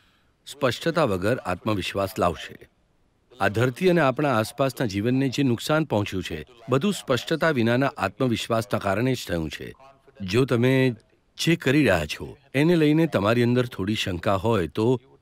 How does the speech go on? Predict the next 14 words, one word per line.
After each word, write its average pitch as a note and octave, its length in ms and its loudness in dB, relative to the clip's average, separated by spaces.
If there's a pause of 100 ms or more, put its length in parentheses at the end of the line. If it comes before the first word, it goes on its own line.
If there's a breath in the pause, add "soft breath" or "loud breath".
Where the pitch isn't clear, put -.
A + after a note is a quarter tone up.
(120)
તમે D#3+ 200 2
કંઈક C#3+ 260 -2
કરતા G2+ 300 -4
પહેલા F2 260 -4
દસ G2 340 -2
વાર F2 160 2
વિચારશો, E2+ 560 -4
છે - 180 -6
ને? F#2+ 200 -2 (960)
અને A2 160 2
એક C3+ 400 -2
સમજદારીવાળી A2 760 0
દુનિયા E2 360 -4
છે. - 300 -14